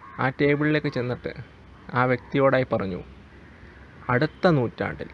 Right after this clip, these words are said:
അതായത് അടുത്ത നൂറ് വർഷത്തിൽ ഇതേ ദിവസം ഇവിടെ വെച്ച് നമുക്ക് വീണ്ടും കണ്ടുമുട്ടാം." മറ്റുള്ളവരെല്ലാം പൊട്ടിച്ചിരിച്ചു, അട്ടഹസിച്ചു, കളിയാക്കി.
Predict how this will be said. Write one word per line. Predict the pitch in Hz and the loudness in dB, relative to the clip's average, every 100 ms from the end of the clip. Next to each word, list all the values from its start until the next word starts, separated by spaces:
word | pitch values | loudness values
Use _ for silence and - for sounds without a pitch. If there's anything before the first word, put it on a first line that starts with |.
| - | -6
അതായത് | 113 104 104 156 165 | 0 0 0 -4 -4
അടുത്ത | 110 120 - 143 | -2 -2 0 0
നൂറ് | 131 123 151 147 | 0 0 2 2
വർഷത്തിൽ | 131 135 - - - - - - - - - | 0 -2 -4 -6 -8 -12 -20 -20 -20 -20 -4
ഇതേ | 123 113 143 | -2 2 4
ദിവസം | 156 127 113 - 113 - - - - - - - - - | 4 4 2 -2 -8 -10 -20 -20 -20 -20 -20 -20 -18 -4
ഇവിടെ | 131 127 147 | 0 4 4
വെച്ച് | 143 110 - 120 - | 4 2 -2 -6 -6
നമുക്ക് | 123 117 117 120 | -4 -2 -2 -2
വീണ്ടും | 110 107 107 | 0 0 -2
കണ്ടുമുട്ടാം." | 101 - - - - - - - - - - - - - - - - - - - - - - - - - - - - - - - - | -4 -4 -6 -10 -16 -18 -18 -20 -20 -20 -20 -20 -20 -20 -20 -20 -20 -20 -20 -20 -20 -20 -20 -20 -20 -20 -20 -20 -20 -20 -20 -20 -4
മറ്റുള്ളവരെല്ലാം | 127 123 - 165 156 156 147 139 139 139 170 208 - - - | -2 0 4 6 8 6 4 2 0 -2 -6 -16 -20 -18 -4
പൊട്ടിച്ചിരിച്ചു, | 123 - 131 135 123 127 123 - - | -2 -2 -2 0 -2 -2 -4 -6 -12
അട്ടഹസിച്ചു, | - 123 127 143 123 - 123 - - - - | -2 -2 -2 -4 -6 -4 -6 -8 -20 -12 0
കളിയാക്കി. | 113 117 135 113 - 104 | 2 4 2 0 -2 -8